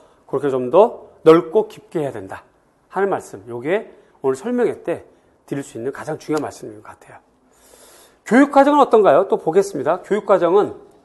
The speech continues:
이천십오 교육과정은 날 것 다 냈다는 거예요. 그래서 제가 작년, 그러니까 올해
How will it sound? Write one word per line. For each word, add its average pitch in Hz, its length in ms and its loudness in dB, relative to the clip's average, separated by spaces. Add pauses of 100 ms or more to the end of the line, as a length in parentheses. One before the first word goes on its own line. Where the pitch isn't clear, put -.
(200)
이천십오 233 460 0
교육과정은 214 460 2
날 139 200 0
것 - 160 -8
다 151 160 -4
냈다는 196 320 6
거예요. 131 580 -4 (420)
그래서 170 200 -4
제가 156 160 -2
작년, 147 440 -4
그러니까 151 100 -4
올해 170 360 2